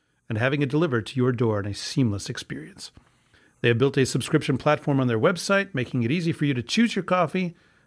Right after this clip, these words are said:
how much of it you would like, how often you want it delivered. They are also equipped to provide wholesaling solutions for selected partnerships. Help support Lore Spirits by choosing coffee from Lore Coffee Roasters, an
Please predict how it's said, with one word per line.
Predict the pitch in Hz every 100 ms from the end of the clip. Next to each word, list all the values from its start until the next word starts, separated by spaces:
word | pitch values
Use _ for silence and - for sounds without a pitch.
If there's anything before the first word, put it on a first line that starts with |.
| _
how | 117
much | 120 113
of | 117
it | 127
you |
would | 117
like, | 113 185 202 196
how | - 147
often | 139 135 - 131
you | 117
want | 117 117
it |
delivered. | 113 113 107 95 98 - _ _ _ _ _ -
They |
are | 113
also | 113 -
equipped | 117 - 127 -
to | -
provide | - 120 117 117 117
wholesaling | - - - 240 - 127 107 107
solutions | - 120 110 135 113 104
for | - 107
selected | - 117 110 147 - 127 104 _ _ _ _ -
partnerships. | 196 190 117 - - - - _ _ _ _ _ _ _ _ _
Help | - 143 117
support | 135 143 143
Lore | 143 135
Spirits | - - 151 175
by | - 113 110
choosing | - 123 113
coffee | 104 131 139 196
from | - 120 113 117
Lore | 123 123
Coffee | 139 - 127 120 127
Roasters, | 113 117 - 190
an | 147 123